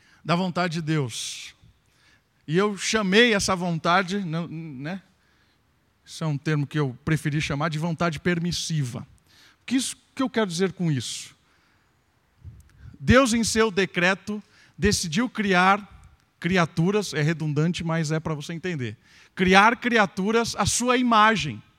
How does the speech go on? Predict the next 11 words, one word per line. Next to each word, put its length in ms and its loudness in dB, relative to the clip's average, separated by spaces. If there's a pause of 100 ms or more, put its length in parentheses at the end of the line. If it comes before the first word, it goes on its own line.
(500)
com 180 0
a 80 4
possibilidade 880 0
de 140 -2
agir 340 0
conforme 540 -2
a 40 -4
sua 220 -4
vontade. 680 0 (320)
Por 120 0
isso, 480 2